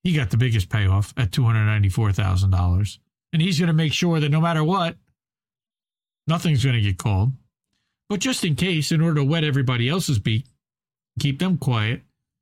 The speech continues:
you've got all the other Republicans on the committee, including Tom Cotton, Ted Cruz, Lindsey Graham, a veritable who's who of douchebaggery. Um, they're all on the take.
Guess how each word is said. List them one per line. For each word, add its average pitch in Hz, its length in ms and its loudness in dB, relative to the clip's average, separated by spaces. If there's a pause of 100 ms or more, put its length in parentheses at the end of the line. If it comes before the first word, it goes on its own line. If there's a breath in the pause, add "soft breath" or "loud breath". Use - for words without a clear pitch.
you've 196 160 0
got 175 260 -2
all 202 180 0
the 185 140 0
other 151 160 0
Republicans 131 600 0
on 120 100 0
the 117 80 0
committee, 143 400 0
including 123 340 0
Tom 107 260 0
Cotton, 143 520 -2
Ted 113 240 0
Cruz, 165 420 0
Lindsey 123 240 0
Graham, 151 360 0 (240 loud breath)
a 220 80 -2
veritable 196 520 0
who's 208 340 0
who 190 280 0
of 131 180 0 (240)
douchebaggery. 127 840 0 (1160)
Um, 127 440 2 (1700)
they're 190 160 -2
all 185 320 0
on 170 180 -2
the 151 80 2
take. 113 420 -4